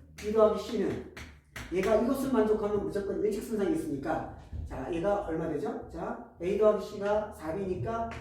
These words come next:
오 B가 되는 거죠. 오 B가 얼마 되는 거? 십 이 되는 거. 그럼 B는 뭡니까? 이가 되겠죠. 그죠? 다시 말해서 이것을 만족-, 얘가 이것을 만족하려면 이것이 이것을 만족하는 거.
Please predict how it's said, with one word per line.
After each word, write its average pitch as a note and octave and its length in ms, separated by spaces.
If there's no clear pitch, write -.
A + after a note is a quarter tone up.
오 E3+ 120
B가 F3+ 220
되는 - 260
거죠. - 140
오 F#3 160
B가 A3 220
얼마 D#3 200
되는 D3+ 240
거? - 380
십 C4+ 240
이 C4 100
되는 D#3+ 260
거. - 280
그럼 G3 180
B는 A3+ 300
뭡니까? B2 280
이가 B2 140
되겠죠. B2+ 300
그죠? - 160
다시 - 200
말해서 C#4 840
이것을 C#4 360
만족-, A3 360
얘가 A3+ 680
이것을 A#3+ 340
만족하려면 E3+ 640
이것이 - 680
이것을 G#3 360
만족하는 D#3 500
거. - 260